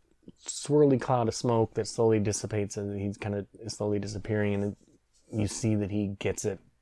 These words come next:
finally, and he's at peace of, like, "Okay, I don't like it, but you don't love me, and what can I do?" And she tells him also, like, "Hey, when, uh, maybe you'll go to heaven." <laughs>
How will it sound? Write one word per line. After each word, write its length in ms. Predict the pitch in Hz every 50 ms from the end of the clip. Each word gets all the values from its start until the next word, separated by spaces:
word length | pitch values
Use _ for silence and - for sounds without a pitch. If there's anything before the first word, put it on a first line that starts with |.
| _ _ -
finally, 420 | - - 98 95 98 98 98 95 95
and 100 | 95 95
he's 180 | 98 92 92 95
at 100 | 92 -
peace 340 | - 101 95 90 85 -
of, 140 | 92 90 90
like, 420 | 95 87 87 87 87 - - - - - -
"Okay, 220 | - - 107 101
I 40 | 98
don't 180 | 101 104 104 120
like 220 | 135 135 110 -
it, 180 | 113 110 104 - -
but 300 | 107 107 95 92 92 - _ _ _ _ _ _
you 120 | - 104 101
don't 120 | 113 131 143
love 120 | 160 147
me, 220 | 113 101 92 87 92 113
and 120 | 110 101 101
what 100 | 98 -
can 100 | 113 110
I 80 | 110
do?" 240 | 104 101 92 82 87 - _ _ - - - - - -
And 100 | 143 139
she 120 | - - 135
tells 280 | 120 139 143 139 117
him 140 | 131 123 120
also, 240 | 120 123 120 - 120
like, 300 | 113 110 104 104 98 - _ _ _ _ _ _ _ _ _ _ _ _ _ -
"Hey, 300 | - - 175 196 156 113
when, 240 | 101 104 107 110 110
uh, 140 | - 110 107
maybe 320 | 107 104 113 165 190 196
you'll 160 | 135 117 143 165
go 120 | 139 110
to 60 | 90 90
heaven." 400 | 95 90 87 101 123 147 147 - -
<laughs> 640 | - 113 - - 92 - - - - - - -